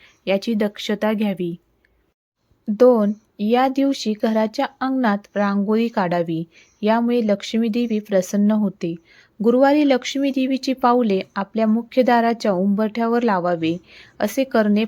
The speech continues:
फार शुभ आहे. यामुळे धनलाभ होतो असे सांगितले जाते. तीन, लक्ष्मी देवीची कृपा प्राप्त व्हावी यासाठी भगवान विष्णू आणि लक्ष्मीची पूजा करावी. या दिवशी लक्ष्मी देवीला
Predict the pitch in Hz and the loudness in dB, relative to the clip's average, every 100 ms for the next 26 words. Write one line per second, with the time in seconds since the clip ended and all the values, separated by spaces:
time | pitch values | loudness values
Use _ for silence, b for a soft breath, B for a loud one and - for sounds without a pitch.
0 | 220 220 226 - 220 196 208 185 175 175 | 0 -2 0 -2 -2 0 0 0 -4 -6
1 | - 208 214 226 233 208 196 208 208 208 | -4 0 0 0 0 2 2 0 0 0
2 | 208 190 - 202 208 240 240 202 190 190 | -2 -4 -2 -2 0 -2 0 0 0 -2
3 | 196 190 185 - 170 170 - - - _ | -2 0 -2 -2 -6 -6 -12 -20 -20 _
4 | _ _ _ _ - 247 226 202 214 - | _ _ _ _ -4 0 2 0 -2 -6
5 | 208 220 220 262 269 269 262 262 262 262 | -2 -2 -2 -4 -2 0 0 -2 -2 -4
6 | 269 262 247 202 202 - 220 220 - 254 | -2 -2 0 -2 -4 0 0 0 0 2
7 | 247 247 233 202 208 233 240 254 254 254 | 4 2 0 -2 -2 -2 -2 -4 -4 -2
8 | 214 196 226 233 240 254 - 226 202 - | 0 0 0 0 0 -2 0 0 0 -2
9 | 214 226 214 214 214 - 240 247 233 254 | -2 0 0 -2 -2 -4 -2 -2 -4 -6
10 | 254 214 208 202 190 180 170 170 175 b | -2 -2 0 -2 -2 -2 -2 -6 -8 b
11 | b b b 208 233 247 247 247 262 233 | b b b 0 2 0 -2 -2 -2 0
12 | 208 - 226 240 226 247 240 220 190 | -2 -2 -2 0 0 0 0 0 -2